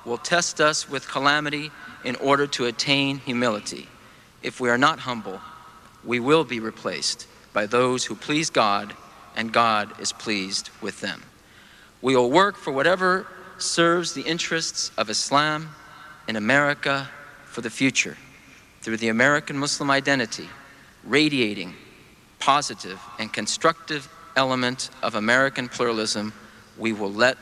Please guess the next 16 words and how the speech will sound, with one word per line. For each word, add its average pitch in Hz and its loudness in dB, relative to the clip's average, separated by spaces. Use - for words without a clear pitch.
our 101 0
voices 117 -2
be 98 -10
heard 143 2
for 98 -10
the 104 -2
sake 170 0
of 117 -4
upholding 151 0
our - 2
Islamic 160 -2
moral 139 2
obligation 110 -2
as 107 -4
we 113 2
all 135 4